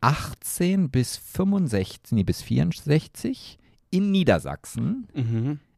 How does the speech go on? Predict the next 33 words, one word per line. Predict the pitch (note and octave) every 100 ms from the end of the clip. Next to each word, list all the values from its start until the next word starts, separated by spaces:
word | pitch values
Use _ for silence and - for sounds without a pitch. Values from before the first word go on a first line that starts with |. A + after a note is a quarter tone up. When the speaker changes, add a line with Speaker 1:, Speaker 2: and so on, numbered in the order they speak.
| _
Speaker 1:
Analphabeten | C3 G2 E2 - C#2+ C#2+ - -
sind. | - - - - - - - - _ - - _ - - - _ _ _ _ _ _ _ - G2+ - -
Speaker 2:
Oh, | - - - - - - - -
sechzehn | - A#2+ - - D3 B2+
bis? | B2+ D#3 - - _ _ -
Speaker 1:
Nee, | E2+
achtzehn | A2 - - A2
bis | G#2+
vierundsechzig. | - G#2 F#2+ D3 A2 G#2+ - - -
Speaker 2:
Äh, | _ _ _ _ _ _ _ -
wie | A2+
viele | - D3 C#3
Menschen | C3+ D#3+ -
als | G#2 - -
Zahl? | - A#2 D#3 A#2 G2 G2 G#2+ _ -
Oh |
Speaker 1:
Ja. | A#2+
Speaker 2:
Gott, | A2+ G#2
sowas | G#2 -
kann | -
ich | F#2
ja | G2+ G2+
gar | - A2 A2+
nicht. | A2+ F2+
Speaker 1:
Ja. | E2+ C#2+ G2 B2
Speaker 2:
Kann | B2
ich | A#2
nicht | A2+
Prozent | - G#2+ - G#2+ D3
sagen? | - E3 F3 G2 G#2 - _ _ _ _ _ -
Nee, | G#2
ne? | G2+ G2+ - _
Speaker 1:
Nee, | F#2+ F#2 G2 F#2+